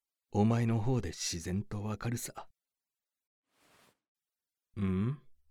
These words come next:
俺が体液を受け取る方法か？確か、口と尻からだったかな。って、そんな驚くな。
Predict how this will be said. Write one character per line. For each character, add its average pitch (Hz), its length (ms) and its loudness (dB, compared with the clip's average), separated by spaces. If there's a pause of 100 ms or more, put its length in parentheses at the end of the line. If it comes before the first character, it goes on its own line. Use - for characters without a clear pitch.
(500)
俺 143 260 8
が 151 160 6
体 135 380 4
液 95 200 2
を 87 100 0
受 92 200 -2
け 123 60 -2
取 110 160 -2
る 101 40 -8
方 92 240 0
法 92 220 -4
か？ 117 320 -4 (880)
確 160 200 2 (180)
か、 104 680 6
口 - 440 -6
と 92 420 4
尻 131 400 2
か 90 120 -6
ら 85 120 -6
だ - 100 -10
っ - 40 -14
た - 200 -10
か - 100 -12
な。 113 200 -2
っ 131 80 -6 (840)
て、 - 260 10 (440)
そ 95 280 0
ん 117 200 6
な 117 160 12
驚 127 340 6
く 147 100 -2
な。 95 220 2